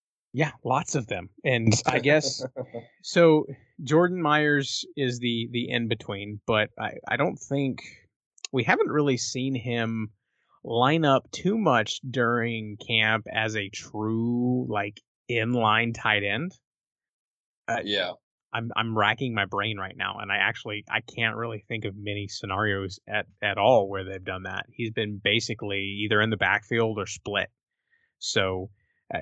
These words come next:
Speaker 1: I don't think we're going to see him primarily there, and I think that's kind of because of the guys that they already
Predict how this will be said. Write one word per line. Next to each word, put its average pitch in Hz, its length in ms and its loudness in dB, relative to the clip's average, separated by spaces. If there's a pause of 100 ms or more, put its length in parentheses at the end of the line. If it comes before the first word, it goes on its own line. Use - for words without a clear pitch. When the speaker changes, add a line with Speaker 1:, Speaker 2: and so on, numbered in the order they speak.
Speaker 1:
I 110 60 0
don't 117 420 0
think 117 480 -4
we're 117 140 0
going 110 260 0
to - 80 -8
see 104 640 -2 (220)
him 110 200 2
primarily 107 640 4
there, 107 220 2
and 135 80 0
I 110 60 0
think 233 260 0
that's 117 260 2
kind 143 240 0
of 127 80 -2
because 113 300 -2
of 101 100 -4
the 104 80 -10
guys 101 360 0
that 98 120 -8
they 101 140 -8
already 101 260 -4